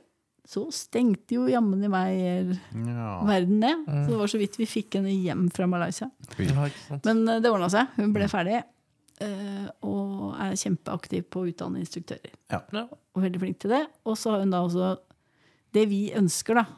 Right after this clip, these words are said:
Speaker 1: det er jo å få mange flere til å ta sånne specialty-kurs, for det er jo så mye gøy.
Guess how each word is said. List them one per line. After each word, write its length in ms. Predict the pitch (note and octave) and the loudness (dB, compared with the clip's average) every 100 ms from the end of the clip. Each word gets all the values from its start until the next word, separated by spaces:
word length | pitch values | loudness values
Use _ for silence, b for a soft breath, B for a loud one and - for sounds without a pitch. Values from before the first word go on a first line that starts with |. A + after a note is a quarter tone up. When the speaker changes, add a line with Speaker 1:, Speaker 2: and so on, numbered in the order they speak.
| - | -2
Speaker 1:
det 120 | G#3 | 0
er 260 | G3 F#3 F3+ | 2 2 2
jo 220 | F#3 F#3 | 2 0
å 180 | - F#3+ | -2 -6
få 640 | - - - F3+ F#3 F#3+ - _ _ _ _ - | -6 -6 0 2 2 2 -2 _ _ _ _ 0
mange 220 | G#3+ F#3 | 2 4
flere 200 | F3 F3+ - | 2 -2 -2
til 120 | F#3+ | -6
å 40 | |
ta 160 | - F3 | -2 0
sånne 320 | G3 G3 G3 | 2 2 2
specialty-kurs, 840 | G3+ - D#3+ - F#3 G3+ C#4 D#4 - _ | 0 -6 -8 -6 -6 -4 -2 -2 -6 _
for 120 | _ A3+ | _ -4
det 80 | G3+ | -2
er 40 | |
jo 60 | G#3 | 2
så 100 | A3 | 2
mye 80 | |
gøy. 300 | G3 A#3+ C4+ | 2 2 2